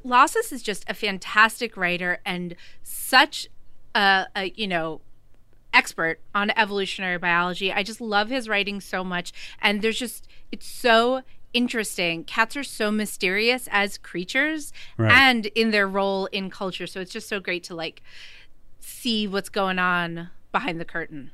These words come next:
Speaker 2: Eight four four, seven two four, eight two five five is our number. That's what's going on behind the curtain here. And, uh,
Speaker 1: <laughs>
Speaker 2: let, so let's go to the phones, 'cause we're, while we're in the, uh, the animal mood to talk about animals, let's,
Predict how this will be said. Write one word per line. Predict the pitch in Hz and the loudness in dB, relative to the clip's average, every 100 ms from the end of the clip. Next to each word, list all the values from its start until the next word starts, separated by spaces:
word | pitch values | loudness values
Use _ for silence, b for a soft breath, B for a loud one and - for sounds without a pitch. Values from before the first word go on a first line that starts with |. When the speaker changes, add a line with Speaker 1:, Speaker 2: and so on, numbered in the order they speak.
| b b - | b b 4
Speaker 2:
Eight | 160 160 | 6 6
four | 175 | 4
four, | 160 160 156 | 6 6 6
seven | 143 160 151 | 6 4 4
two | 151 151 | 4 2
four, | 139 - 151 | 2 4 4
eight | 151 147 143 | 4 2 2
two | - 139 | 2 0
five | - 156 147 147 | 2 4 4 4
five | - 156 151 180 196 | 2 4 6 2 0
is | 135 120 | -2 2
our | 120 | 2
number. | 127 135 143 185 160 | 2 2 2 0 -2
That's | - 127 - | -4 -4 -4
what's | 139 | -8
going | - 135 135 | 0 4 4
on | 139 131 | 4 2
behind | 117 151 139 | 2 2 2
the | |
curtain | 135 - 135 127 | 0 0 0 0
here. | 110 143 185 175 | 2 2 2 0
And, | 127 120 120 | 0 2 2
uh, | 120 117 | 4 4
Speaker 1:
<laughs> | 247 | 2
Speaker 2:
let, | 240 B 226 B - | 0 B -8 B -2
so | - | 2
let's | 147 | 4
go | 202 254 | 8 10
to | 247 | 10
the | 214 | 6
phones, | - 277 294 | 8 8 8
'cause | 185 - | 4 6
we're, | 180 | 6
while | 160 185 269 | 8 8 8
we're | 302 | 8
in | 277 | 8
the, | 226 196 175 | 8 8 8
uh, | 165 160 139 135 | 8 8 4 2
the | 156 170 | 0 6
animal | 165 208 202 170 151 | 6 6 6 6 6
mood | 139 131 151 139 101 101 | 8 10 10 8 4 -2
to | - | 0
talk | 147 143 | 2 4
about | 135 127 | 4 4
animals, | 123 120 113 117 | 4 4 0 2
let's, | 190 - | 2 2